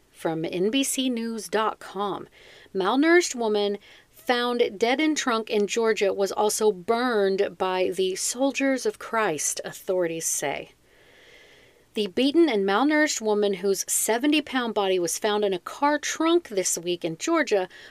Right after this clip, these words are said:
was also burned and then wrapped in a blanket by suspects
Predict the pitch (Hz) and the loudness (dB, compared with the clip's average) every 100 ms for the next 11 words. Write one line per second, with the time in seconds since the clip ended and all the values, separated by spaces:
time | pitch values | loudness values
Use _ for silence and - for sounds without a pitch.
0 | - 294 269 - 202 - 262 - - 320 | -2 0 2 2 2 2 -2 -2 0 4
1 | 262 185 165 - 170 170 165 220 247 - | 4 2 0 -4 -6 -6 -2 0 0 0
2 | 277 269 - 220 214 214 - 170 - 320 | 0 0 0 -2 2 0 0 -2 0 0
3 | 311 - 190 180 | 0 0 -2 -2